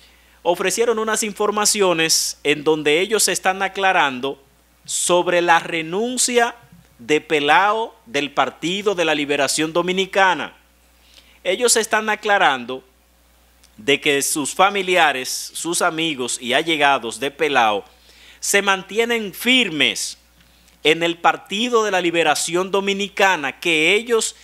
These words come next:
siguen trabajando dentro de esa organización política para que este dieciocho de febrero los candidatos del P L D, los candidatos de la Alianza Rescate R D,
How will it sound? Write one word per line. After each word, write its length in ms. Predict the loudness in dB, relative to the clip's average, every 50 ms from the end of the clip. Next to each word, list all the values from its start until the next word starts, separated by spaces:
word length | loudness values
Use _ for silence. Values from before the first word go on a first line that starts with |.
| -20 -20 _
siguen 640 | -4 -2 0 0 2 2 2 2 2 2 2 0 2
trabajando 800 | 0 0 2 2 2 0 2 2 0 0 0 -4 -4 -6 -4 -2
dentro 400 | -2 -4 -4 -4 -6 -6 -4 -2
de 180 | -2 0 0
esa 140 | 0 -2 -2
organización 800 | -2 -2 -2 -2 -2 0 -2 0 0 -2 -2 0 -2 -2 -2 -2
política 920 | 0 0 0 2 2 -2 -2 -4 -4 -6 -6 -4 0 0 0 0 0 -2 -16 _ _ _ _ _ _ _ _ _ _ 0
para 300 | 2 2 2 2 0 -2
que 240 | -4 -2 0 0 -2
este 200 | 0 0 -2 -2
dieciocho 640 | 0 -2 -2 -2 -2 0 0 0 0 0 -2 -2
de 140 | 0 0 -2
febrero 720 | -2 -2 -4 -2 0 2 2 2 2 2 0 -2 -4 -6 -8
los 240 | -6 -4 -4 -4
candidatos 920 | 0 -2 -2 -2 -2 -6 -4 2 4 4 4 2 0 -4 -4 -4 -4 -6 -8 -6
del 260 | -4 -4 -4 -4 -4
P 180 | -4 -2 -2
L 180 | -2 0 -2 -2
D, 240 | -2 0 0 0 0
los 180 | -2 -2 -2
candidatos 720 | 0 -2 -2 -2 -2 -4 0 0 0 0 0 -4 -4 -4 -2
de 100 | -2 0
la 120 | 0 0
Alianza 500 | 0 0 0 0 0 0 0 -2 -4 -4
Rescate 600 | -4 -4 -8 -6 -2 0 0 0 0 -2 -4 -4
R 220 | -4 -2 -2 -2 0
D, 300 | 2 0 0 0 -4